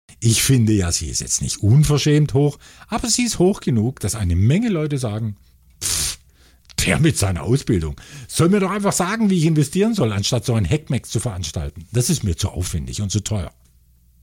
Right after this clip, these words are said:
Tja, wobei eine der berechtigten Fragen doch wäre, ah, zu teuer im Vergleich zu was?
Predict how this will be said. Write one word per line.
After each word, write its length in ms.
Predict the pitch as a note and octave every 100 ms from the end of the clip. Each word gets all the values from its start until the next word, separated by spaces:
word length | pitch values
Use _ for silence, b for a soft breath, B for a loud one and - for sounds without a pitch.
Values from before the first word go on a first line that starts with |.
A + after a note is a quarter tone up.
| _ _ _ _ _ _ _
Tja, 300 | - G3 - _ _ b -
wobei 200 | G2+ A#2+
eine 180 | C3
der 100 | B2
berechtigten 500 | G#2+ A2+ D3+ C3 -
Fragen 380 | F#2+ A2+ B2+ C#3
doch 160 | G#2 F#2+
wäre, 300 | F2+ E2 D#2+ b b b _ _
ah, 360 | C#3 D#3+ C#3+ A2+
zu 180 | -
teuer 460 | - C3 F#3+ D#2+ - _
im 160 | B2+ A2
Vergleich 540 | - G#2 F2+ D#2+ -
zu 200 | - C2
was? 580 | F#2+ B2+ F#2+ - - -